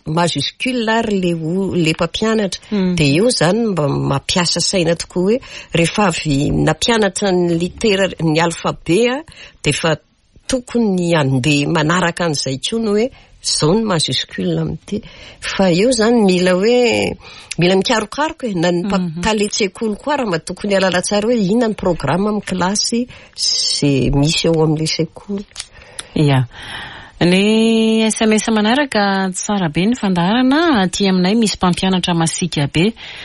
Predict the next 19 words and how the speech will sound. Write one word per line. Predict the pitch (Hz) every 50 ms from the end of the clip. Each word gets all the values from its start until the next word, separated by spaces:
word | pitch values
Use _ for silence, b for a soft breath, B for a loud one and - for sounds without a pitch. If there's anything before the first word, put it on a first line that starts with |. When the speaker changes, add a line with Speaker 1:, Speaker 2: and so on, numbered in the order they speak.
| B B B B
Speaker 2:
classe | - 190 180 175 - -
de | - 147
maternelle | 139 139 139 139 - 156 156 151 156 151 151 160 175 196 208 208 208 226
io, | 226 220 175 143 - - _ -
manongo | 151 147 151 151 151 175 214 247 262 233 - 175 185
a, | 214 269 320 - -
de | - 143 139 147 139
kamo | - - - 208 208 214 208
le | 185 165 147
ankizy | - - 196 196 185 - 135
hianatra. | 127 135 143 175 180 170 151 - - - -
Ny | - 156 160 156 -
tena | - 190 180 170 165 151
loza, | 151 165 202 226 220 208 220 233 254 - B B B B B B B B
maro | - 143 151 160 165 156 151 143 135 -
be | - 139 156
ny | 175 175 160 147
ankizy." | - - - 165 160 151 - - - - - - _ _ _ _ _ _ _ _ _ _ _ _ _ - _ - - B B B B B B B B - - -
Speaker 1:
Ie, | - 190 180 165 165 175 185 202 208 202 196 190 175